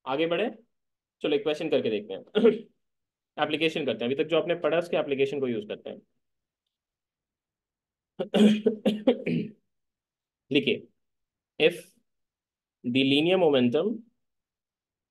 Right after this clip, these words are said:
linear momentum, if the linear momentum of an object of fixed mass,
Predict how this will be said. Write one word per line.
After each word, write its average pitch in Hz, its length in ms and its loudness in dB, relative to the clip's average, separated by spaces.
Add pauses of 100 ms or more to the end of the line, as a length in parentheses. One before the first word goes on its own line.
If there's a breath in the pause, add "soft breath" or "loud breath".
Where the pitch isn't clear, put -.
(200)
linear 151 540 2
momentum, 147 540 0 (1500)
if 135 140 2
the 151 80 0
linear 151 260 0
momentum 165 680 -2
of 131 200 -2
an 139 140 0
object - 580 -4 (2250)
of 135 260 0
fixed 208 260 2
mass, 131 580 -6